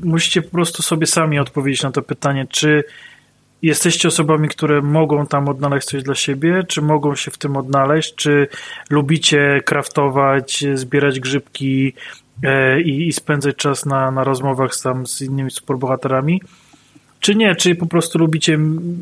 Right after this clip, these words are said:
krew, e, krew, pot i łzy i, i to jest dla was najważniejsze w tytule. Mm.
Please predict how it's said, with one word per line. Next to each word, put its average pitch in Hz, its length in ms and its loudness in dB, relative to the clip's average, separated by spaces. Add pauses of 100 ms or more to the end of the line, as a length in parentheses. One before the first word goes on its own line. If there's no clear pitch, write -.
(160)
krew, 151 460 0
e, 143 840 0
krew, 143 360 0
pot - 260 -2
i 147 60 4
łzy 135 400 4
i, 147 240 0
i 139 40 -14
to 156 140 2
jest 135 180 2
dla 139 100 2
was 131 200 -2
najważniejsze 147 600 -2
w - 60 -16
tytule. 127 400 -6 (840)
Mm. 135 680 -4